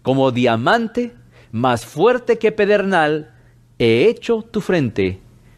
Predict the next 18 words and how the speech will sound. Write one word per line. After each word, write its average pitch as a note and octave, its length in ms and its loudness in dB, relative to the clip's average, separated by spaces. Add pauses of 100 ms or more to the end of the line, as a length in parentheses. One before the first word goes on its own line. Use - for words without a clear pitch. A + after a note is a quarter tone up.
(180)
No B2+ 720 -2 (120)
les C3+ 480 0 (100)
temas, G#2+ 720 -2 (500)
ni A#2 340 0
tengas A#3+ 480 0
miedo A2+ 640 0 (140)
delante C#3 720 0
de G#3 160 2
ellos, G2+ 540 -2 (440)
porque A2+ 440 0
son A2 720 -2 (100)
casa G#2+ 680 -4 (100)
rebelde. A#2 720 -4 (600)
Te E2 140 -4
voy F3 240 0
a A#3 80 0
enviar A3 400 0
allá, F#3 540 0